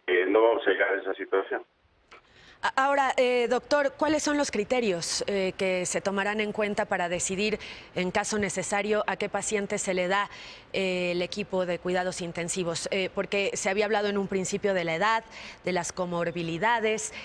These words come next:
Speaker 2: y se ha modificado en muchos sentidos este que fue finalmente aprobado hace unos días.
Speaker 1: Efectivamente, no hay un criterio. Eh, algo que caracteriza esta guía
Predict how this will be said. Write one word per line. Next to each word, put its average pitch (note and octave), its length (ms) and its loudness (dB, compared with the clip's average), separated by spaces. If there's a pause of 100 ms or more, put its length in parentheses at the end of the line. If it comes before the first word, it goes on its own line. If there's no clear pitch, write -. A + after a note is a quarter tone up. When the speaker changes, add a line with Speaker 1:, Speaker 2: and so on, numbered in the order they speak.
(140)
Speaker 2:
y G3+ 80 0
se A#3 120 0
ha A3+ 40 2
modificado A#3 540 0
en F#3 80 -2
muchos F#3+ 240 -2
sentidos F#3 420 -2
este F#3 220 -2
que F3+ 80 -4
fue F#3+ 160 -2
finalmente F#3 480 -2
aprobado E3+ 340 -2
hace E3+ 160 -6
unos E3+ 180 -4
días. - 360 -6 (1900)
Speaker 1:
Efectivamente, D3+ 640 6
no F3 120 6
hay G3 140 6
un G3 180 4
criterio. C3+ 640 0 (320)
Eh, G#2 640 2 (260)
algo E3+ 300 6
que A2+ 240 4
caracteriza A#2+ 640 6
esta C3+ 220 4
guía A2 380 4